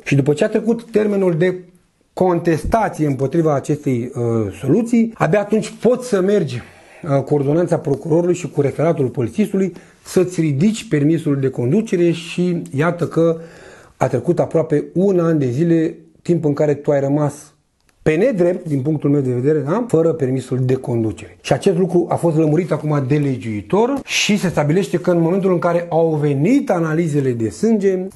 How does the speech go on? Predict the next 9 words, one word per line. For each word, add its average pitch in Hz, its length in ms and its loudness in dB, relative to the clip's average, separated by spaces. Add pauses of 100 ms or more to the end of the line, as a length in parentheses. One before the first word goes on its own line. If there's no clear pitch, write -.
tu 196 240 0 (600)
trebuie 170 240 0
să - 100 -4
primești 143 360 0
permisul 139 340 -2
de 123 100 -2
conducere 123 640 -2
înapoi. 113 540 -2 (100)
Într-adevăr, 143 640 0